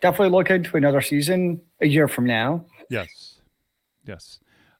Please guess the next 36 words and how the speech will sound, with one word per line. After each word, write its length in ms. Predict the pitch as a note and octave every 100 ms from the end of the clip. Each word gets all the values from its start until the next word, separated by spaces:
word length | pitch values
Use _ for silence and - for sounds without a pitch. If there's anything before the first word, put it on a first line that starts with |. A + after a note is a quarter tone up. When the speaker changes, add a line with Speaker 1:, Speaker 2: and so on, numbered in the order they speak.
| -
Speaker 1:
I 320 | A2 G#2 C3
Speaker 2:
Um, 60 | C3+
Speaker 1:
will 80 | A#2+
forget, 440 | - C3 C#3 -
and 100 | - C#3+
it'll 120 | C#3
just 200 | C3 B2+
magically 320 | A#2+ - B2+
appear 180 | G2+ A2
one 160 | G2+ G2
day. 220 | F2+ - -
Like, 200 | A#3 G#3 -
"Oh, 400 | E4+ F4 D4+ B3
I 80 |
remember 240 | B3+ D3 C3
this 160 | B2 -
show." 300 | C#3 D3+ D3 - - _ _ _ _ _ _ _ _ _ _ -
Speaker 2:
You 80 | E3
know, 120 | E3+
the 100 | C#3
funny 300 | - F3 F#3+
thing 220 | F3 F3
is 340 | F#3 F#3 - - _ _ -
that, 380 | A#2 C3+ B2+ - _ D#3+
or 260 | C3 C#3
I, 120 | D3 D#3 -
I, 120 | C#3+ C3+
the 140 | A#2+ A#2
cool 240 | D3+ E3
thing 260 | - C3+ C3
is 220 | B2 F#2+
that 220 | A2+ A#2
we'll 140 | A#2+ A#2+
probably 400 | B2 C3+ C#3 A#2+
have, 520 | B2+ B2+ A#2 G2 _ _ _ _
um, 540 | C3+ A#2+ A2 G#2 G2+